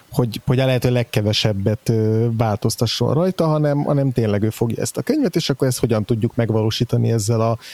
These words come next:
furcsa ilyen, ö, animáció, de majd beszélünk róla, hogy pontosan milyen, milyen technológiával, ö,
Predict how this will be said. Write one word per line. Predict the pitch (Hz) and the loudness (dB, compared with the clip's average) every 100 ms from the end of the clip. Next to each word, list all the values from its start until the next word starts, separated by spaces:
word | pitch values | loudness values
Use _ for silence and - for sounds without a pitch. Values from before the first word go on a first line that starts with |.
| - | -18
furcsa | - - 117 - 117 | -4 -2 0 0 0
ilyen, | 117 117 117 | 2 2 2
ö, | 117 117 117 - - _ | 2 2 0 -2 -14 _
animáció, | - 165 165 131 120 - 127 135 180 | -2 0 2 2 0 0 0 2 2
de | 147 131 135 | 2 2 0
majd | 120 120 | 0 0
beszélünk | 120 117 123 107 | 0 0 0 0
róla, | 113 | 0
hogy | 110 117 | 0 -2
pontosan | 104 - 117 | -2 -2 0
milyen, | 110 113 107 | 0 0 0
milyen | 110 123 113 101 | 0 0 0 -2
technológiával, | 120 139 127 120 123 123 120 123 123 127 | -2 -2 -2 0 0 0 0 -2 -2 -4
ö, | - 117 107 110 | -2 -2 0 0